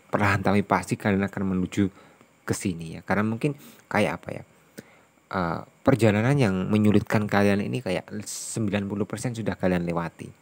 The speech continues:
Tinggal selangkah lagi kalian kayak berproses ke arah apa ya, setiap langkah kalian tuh menuju sebuah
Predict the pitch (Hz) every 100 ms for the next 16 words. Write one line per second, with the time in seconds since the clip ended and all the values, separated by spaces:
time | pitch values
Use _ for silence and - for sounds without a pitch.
0 | _ _ _ - 98 92 90 - 90 90
1 | 90 87 90 104 - 92 92 92 87 -
2 | - 87 - 107 - - 110 110 - _
3 | _ _ - - 101 98 82 80 - 104
4 | 95 104 101 98 101 104 101 104 123 110
5 | 92 110 113 98 101